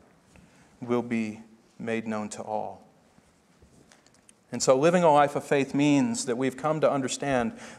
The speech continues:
that nothing in this world is eternal, and therefore nothing that happens to us in this world is eternal.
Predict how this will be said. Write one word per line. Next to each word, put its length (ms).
that 140
nothing 460
in 200
this 220
world 260
is 220
eternal, 580
and 160
therefore 400
nothing 420
that 140
happens 540
to 200
us 160
in 220
this 240
world 320
is 340
eternal. 540